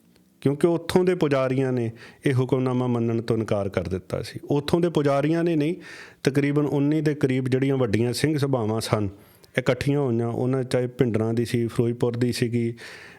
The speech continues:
ਅਹ, ਰਾਵਲਪਿੰਡੀ ਵੱਲ ਦੀ ਸੀਗੀ, ਲਾਹੌਰ ਦੀ ਸੀਗੀ ਤੇ ਹੋਰ ਵੀ ਕਈ ਇਲਾਕਿਆਂ ਦੀਆਂ, ਪਟਿਆਲੇ ਵੱਲ ਦੀ, ਕਰਜਾਖ ਵੱਲ ਦੀ, ਇਹਨਾਂ ਸਾਰਿਆਂ ਨੇ ਐਲਾਨ ਕਰ ਦਿੱਤਾ ਸੀ ਵੀ ਇਹ ਹੁਕਮਨਾਮਾ ਕੋਈ ਮਾਇਨਾ ਨਹੀਂ ਰੱਖਦਾ ਗਾ।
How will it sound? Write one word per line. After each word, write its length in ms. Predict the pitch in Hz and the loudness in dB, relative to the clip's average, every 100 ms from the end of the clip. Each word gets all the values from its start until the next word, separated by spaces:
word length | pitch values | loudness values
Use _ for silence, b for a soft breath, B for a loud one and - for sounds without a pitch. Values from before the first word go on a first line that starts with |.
| - | -4
ਅਹ, 360 | 117 117 117 | -2 0 0
ਰਾਵਲਪਿੰਡੀ 600 | 113 113 123 127 127 127 | 0 0 0 0 0 0
ਵੱਲ 200 | 131 123 | 0 0
ਦੀ 120 | 123 117 | 0 0
ਸੀਗੀ, 380 | 131 120 120 120 - B - - | 0 0 -2 -6 -18 B -8 -2
ਲਾਹੌਰ 480 | 120 117 117 123 135 | 0 0 0 0 0
ਦੀ 180 | 139 | 0
ਸੀਗੀ 400 | 123 127 127 123 123 b b b b b _ | 0 0 0 -2 -8 b b b b b _
ਤੇ 240 | 139 135 135 - | 0 0 -2 0
ਹੋਰ 280 | 156 190 | 2 4
ਵੀ 160 | 190 170 | 2 0
ਕਈ 260 | - 143 139 | 2 0 0
ਇਲਾਕਿਆਂ 420 | 135 110 - 110 | 0 0 0 0
ਦੀਆਂ, 140 | 104 104 | 0 -2
ਪਟਿਆਲੇ 440 | 110 120 131 123 | 0 0 0 0
ਵੱਲ 200 | 117 101 | 0 -2
ਦੀ, 120 | 92 95 _ _ _ _ - | -4 -10 _ _ _ _ -2
ਕਰਜਾਖ 500 | 127 120 123 110 117 | 0 2 2 2 0
ਵੱਲ 200 | 113 98 | 0 0
ਦੀ, 140 | 92 - B B B B - | -4 -8 B B B B -2
ਇਹਨਾਂ 180 | 151 175 | 0 0
ਸਾਰਿਆਂ 500 | - - 147 170 180 | -2 0 0 0 0
ਨੇ 100 | 170 | 0
ਐਲਾਨ 240 | 139 127 | 0 0
ਕਰ 180 | 123 113 | 0 0
ਦਿੱਤਾ 320 | 110 117 139 | 0 -2 -2
ਸੀ 120 | 143 | -2
ਵੀ 160 | 160 160 | -2 -2
ਇਹ 140 | 160 | 0
ਹੁਕਮਨਾਮਾ 640 | 151 123 127 123 120 120 117 | 0 0 0 0 0 -2 0
ਕੋਈ 220 | 135 135 | 0 0
ਮਾਇਨਾ 340 | 120 120 123 | 0 -2 -2
ਨਹੀਂ 140 | 117 104 | -2 -2
ਰੱਖਦਾ 360 | 98 95 101 | -2 -2 -2
ਗਾ। 180 | 101 | -4